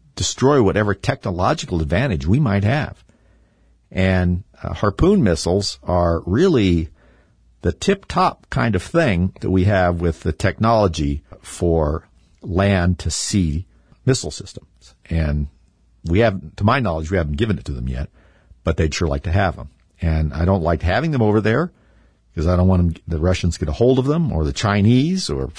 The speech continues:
the Iranians apparently can reverse engineer things, despite the fact that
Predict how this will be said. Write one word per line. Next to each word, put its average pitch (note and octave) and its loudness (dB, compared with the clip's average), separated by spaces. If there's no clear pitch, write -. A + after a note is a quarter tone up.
the E2 -4
Iranians F#2 0
apparently E2 -2
can D#2+ -4
reverse D2 -4
engineer D2 -4
things, F#2 -2
despite A2 -2
the - -10
fact G2 -2
that D#2+ -6